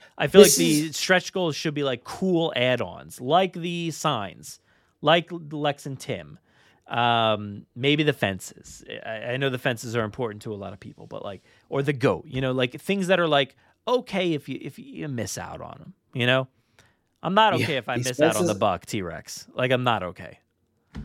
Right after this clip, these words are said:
Speaker 2: Yeah, I, I, like, I, I was looking at that too. I, I, and I agree. It's like, why, like, oh, back this early in the first two weeks and you'll get the, the paddock signs. It's like,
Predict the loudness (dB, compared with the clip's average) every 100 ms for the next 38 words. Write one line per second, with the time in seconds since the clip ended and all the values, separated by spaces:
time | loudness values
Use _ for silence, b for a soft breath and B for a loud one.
0 | -16 _ _ _ _ _ _ _ _ _
1 | _ -10 4 8 8 6 2 0 2 0
2 | 0 0 0 4 4 4 8 8 8 6
3 | 4 4 2 0 4 10 10 10 0 -2
4 | 4 4 6 4 4 0 0 0 -2 0
5 | 0 0 b b b b b _ 2 4
6 | 6 6 6 6 8 6 6 4 4 4
7 | 2 2 2 4 6 4 0 -4 -4 -4
8 | -2 -2 -4 -4 -2 -2 0 -2 -2 -4
9 | -4 -2 -4 -6 -12 _ _ _ _ 0
10 | 0 0 2 2 0 -8 -10 -12 -16 -16
11 | -12 -2 0 0